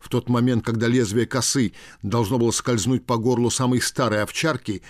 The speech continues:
которая всеми зубами щерилась на своего палача, испанец объявил, что готов сделать признание.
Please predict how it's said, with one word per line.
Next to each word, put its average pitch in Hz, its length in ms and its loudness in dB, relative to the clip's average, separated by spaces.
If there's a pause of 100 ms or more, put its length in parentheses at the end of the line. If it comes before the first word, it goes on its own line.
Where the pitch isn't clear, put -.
(120)
которая 120 320 0
всеми 120 240 2
зубами 113 420 2
щерилась 110 680 0
на 120 80 -2
своего 117 340 2
палача, 113 540 -4 (580)
испанец - 540 0
объявил, 113 520 2 (320)
что - 240 -4
готов 110 360 -2
сделать 101 360 -2
признание. 95 680 -2